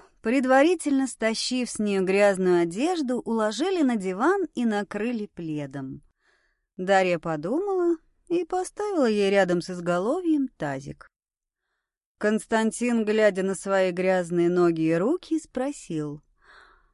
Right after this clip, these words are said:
"А где можно помыться?" "Иди в баню",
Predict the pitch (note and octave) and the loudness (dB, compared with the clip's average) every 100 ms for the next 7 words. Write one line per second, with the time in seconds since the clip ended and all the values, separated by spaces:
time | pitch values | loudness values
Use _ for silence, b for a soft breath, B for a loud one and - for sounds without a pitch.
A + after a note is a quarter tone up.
0 | b - - F#3+ F#3+ F#3 F3 F3+ C#4+ F4+ | b -10 2 4 4 2 -2 -2 2 6
1 | C#4 A#3 G#3 G#3 - F3 E3 E3+ A#3 - | 6 4 -2 -6 -4 0 2 2 0 -4
2 | - A3 G#3 G3 _ _ _ _ _ B | -10 -8 -10 -14 _ _ _ _ _ B
3 | B B _ _ - A#3+ A3 B3+ A#3 G#3 | B B _ _ -4 -2 0 0 0 2
4 | G3 F#3 F3 E3 E3 | 4 4 4 2 2